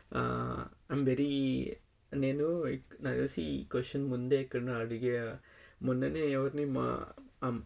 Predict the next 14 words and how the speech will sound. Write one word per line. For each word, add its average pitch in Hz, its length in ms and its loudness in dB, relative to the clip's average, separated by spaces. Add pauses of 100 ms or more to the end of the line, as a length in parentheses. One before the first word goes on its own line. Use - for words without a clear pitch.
అమ్మని 135 220 4
అడుగుతుండే, 127 560 0
ఆ 127 100 0
అమ్మ 123 180 -2
ఇట్లా 135 220 2
మార్స్కి 123 640 -2
ఇప్పుడు 120 680 -2
రోబో 117 200 0
వెళ్ళింది 117 420 -4
కదా, 214 200 -2 (440)
ఇప్పుడు 135 160 2
మనకు 131 300 0
ఛాన్స్ 123 280 0
ఇస్తే, 190 420 -2